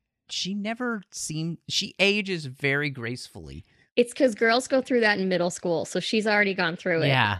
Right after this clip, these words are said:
Speaker 1: lucky
Speaker 2: Yeah.
Speaker 1: her, because all the boys,
Speaker 2: <laughs>
Speaker 1: like, you know, they, their hair is all ridiculous in this movie. Their voices are, you know,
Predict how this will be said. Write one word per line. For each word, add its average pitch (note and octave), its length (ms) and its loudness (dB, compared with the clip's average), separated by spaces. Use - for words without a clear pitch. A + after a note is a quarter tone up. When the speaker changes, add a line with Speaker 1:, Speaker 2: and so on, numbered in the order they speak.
Speaker 1:
lucky E3+ 240 4
Speaker 2:
Yeah. E3 160 4
Speaker 1:
her, B2+ 320 4
because C3 360 2
all D#3+ 160 8
the F3 100 4
boys, D3 540 6
Speaker 2:
<laughs> C3+ 40 4
Speaker 1:
like, B2 240 4
you A#3 140 2
know, C3+ 300 8
they, B2+ 500 4
their A2 420 -2
hair C3 400 -4
is B2+ 100 -8
all C3 200 -2
ridiculous B2+ 640 -4
in B2+ 80 -6
this B2+ 160 -8
movie. B2 480 -4
Their G#2+ 400 -4
voices C3 440 -4
are, A#2+ 160 -2
you B2 140 -2
know, G#2 260 -4